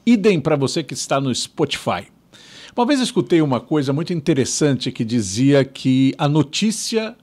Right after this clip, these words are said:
corria atrás dele, não ele corria atrás da notícia. Bem-vindo, Ricardo Setion, muito obrigado por aceitar o convite, por tá aqui hoje com a gente.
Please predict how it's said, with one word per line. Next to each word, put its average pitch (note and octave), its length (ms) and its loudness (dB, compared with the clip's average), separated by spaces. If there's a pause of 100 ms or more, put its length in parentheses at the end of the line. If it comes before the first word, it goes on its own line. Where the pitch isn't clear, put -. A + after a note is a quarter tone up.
(120)
corria F3+ 720 2
atrás C#3 640 2
dele, G#2+ 400 0 (380)
não D3 260 0
ele C3 480 4
corria A#2+ 460 0
atrás A2+ 400 -4
da G#2+ 80 -4
notícia. G2+ 580 -12 (420)
Bem-vindo, D#3+ 560 4
Ricardo C#3+ 560 4
Setion, D3+ 540 4
muito D3 220 4
obrigado B2 420 6
por B2 140 0
aceitar A#2 340 0
o A#2 80 4
convite, A#2+ 400 0
por B2 160 -2
tá A#2+ 120 2
aqui A#2+ 180 2
hoje G#2 200 4
com A2 120 0
a G#2+ 40 4
gente. F#2+ 480 -2